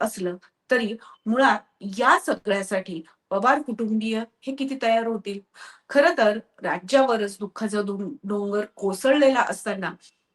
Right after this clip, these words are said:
अशा पद्धतीचा निर्णय घेणं हे किती अवघड आहे हे आपल्याला सगळ्यांनाच माहिती आहे. पण जर तुम्ही पब्लिक लाईफमध्ये आहात आणि जर तुम्ही राज्य चालवत असाल तर असे अनेक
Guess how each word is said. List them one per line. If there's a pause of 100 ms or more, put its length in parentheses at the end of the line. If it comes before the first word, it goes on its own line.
अशा
पद्धतीचा
निर्णय
घेणं (300)
हे
किती
अवघड
आहे (280)
हे
आपल्याला
सगळ्यांनाच
माहिती
आहे. (180)
पण (880)
जर (100)
तुम्ही
पब्लिक
लाईफमध्ये
आहात (420)
आणि
जर
तुम्ही
राज्य
चालवत
असाल (360)
तर (200)
असे
अनेक